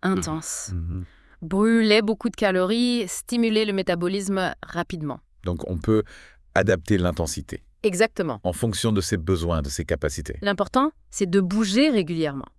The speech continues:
Speaker 2: Oui.
Speaker 1: Trouver une activité qui plaît, l'intégrer dans sa routine.
Speaker 2: Jusqu'ici, on a parlé alimentation, activité physique.
Speaker 1: Mhm.
Speaker 2: Mais la méthode japonaise, ça ne s'arrête pas là.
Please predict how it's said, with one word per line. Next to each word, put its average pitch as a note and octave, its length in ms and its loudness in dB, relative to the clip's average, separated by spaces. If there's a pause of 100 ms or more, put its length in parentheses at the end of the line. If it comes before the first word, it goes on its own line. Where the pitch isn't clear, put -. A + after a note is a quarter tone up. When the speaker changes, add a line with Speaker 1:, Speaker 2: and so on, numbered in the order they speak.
Speaker 2:
Oui. D2 200 -2 (360)
Speaker 1:
Trouver D4 420 6
une B3+ 100 4
activité B3 680 0
qui A3+ 180 -4
plaît, C4 540 0
l'intégrer A#3+ 640 2
dans A3+ 120 0
sa G#3 180 -4
routine. - 320 -8 (580)
Speaker 2:
Jusqu'ici, G2 640 -2
on D#2+ 80 0
a D#2+ 80 2
parlé D#2 340 2 (100)
alimentation, F2 1000 0 (260)
activité E2 640 -2
physique. - 720 -6
Speaker 1:
Mhm. F#3+ 680 0 (800)
Speaker 2:
Mais B2 360 4 (160)
la E2+ 160 2
méthode F#2 380 2
japonaise, F#2 720 -2 (600)
ça G#2 160 2
ne F#2+ 40 2
s'arrête F2 380 2
pas A2+ 160 4
là. F2+ 240 -4